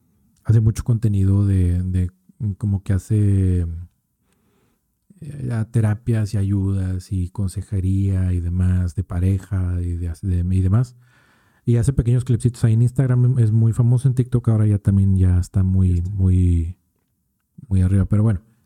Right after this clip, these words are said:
Speaker 1: a lo que voy es justamente eso, o sea,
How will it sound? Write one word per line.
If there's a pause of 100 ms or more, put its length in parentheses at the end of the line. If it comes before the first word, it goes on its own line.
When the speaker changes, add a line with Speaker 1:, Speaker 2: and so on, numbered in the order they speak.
(260)
Speaker 1:
a
lo
que
voy
es
justamente
eso,
o
sea,